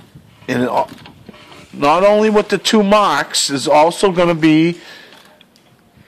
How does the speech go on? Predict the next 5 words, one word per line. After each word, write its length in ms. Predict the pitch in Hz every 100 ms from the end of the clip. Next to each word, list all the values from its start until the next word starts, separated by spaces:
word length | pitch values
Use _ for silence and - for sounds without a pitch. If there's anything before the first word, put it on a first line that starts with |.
| _ - -
the 480 | 151 143 147 156 208 - _ - _ - - _ _ - -
stamping 800 | - - 151 147 - 175 190 190
of 340 | 147 139 131
number 300 | 127 131 143
one. 480 | 156 208 226 120